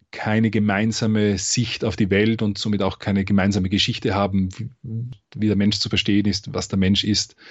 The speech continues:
Und unter diesem Fehlen einer Geschichte werden viele, viele Menschen wahrscheinlich zu Schaden kommen. Also das ist, das ist auf jeden Fall eine, eine drohende Gefahr, die Wissenschaft mit sich bringt, weil wir werden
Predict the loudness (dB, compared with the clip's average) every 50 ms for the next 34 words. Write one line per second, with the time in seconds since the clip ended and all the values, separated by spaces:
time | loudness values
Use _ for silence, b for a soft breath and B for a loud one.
0 | B B B B B B B B -4 -2 0 0 -2 -4 _ _ _ _ _ _
1 | _ _ -6 -2 0 0 2 2 0 -2 -2 -2 -2 -2 0 2 2 0 0 0
2 | -2 0 2 2 4 2 2 0 0 -2 -2 -4 -4 -4 -6 -4 -6 -8 -8 -6
3 | -6 -4 -4 -4 -4 b b b b b b b b b b b b b b b
4 | b _ _ _ _ _ _ _ _ _ _ -2 -2 0 0 -2 -2 -2 0 0
5 | 2 2 0 0 -2 -2 -2 -2 -4 -4 -4 -4 -2 -2 -2 -2 -2 -2 -2 -2
6 | -2 -2 -4 -4 -4 -2 -2 -2 -2 -2 -2 -2 -2 -2 -2 -2 -2 -2 -2 -2
7 | 0 0 2 0 0 -2 -4 -6 -6 -6 -4 -4 -2 -2 -2 -2 -4 -4 -4 -4
8 | -4 -2 0 2 2 2 2 2 2 2 2 2 2 2 0 0 -2 -2 -4 -8
9 | -12 -8 -2 -2 0 0 2 2 2 4 4 4 4 2 2 -2 -4 -2 -2 0
10 | 2 2 0 0 -2 -8 -18 -20 -20 _ _ _ _ _ -2 -2 0 2 2 2
11 | 2 2 0 0 0 -2 -4 -4 -8 -14 -18 -14 -14 -12 -12 -12 -14 -18 _ _
12 | _ 0 0 0 0 0 -2 -4 -4 -4 -4 -2 0 0 2 0 0 -2 -2 0
13 | 0 0 0 -2 B B B B B B B B B B B B B B B _
14 | _ -2 0 2 2 2 2 2 2 2 2 0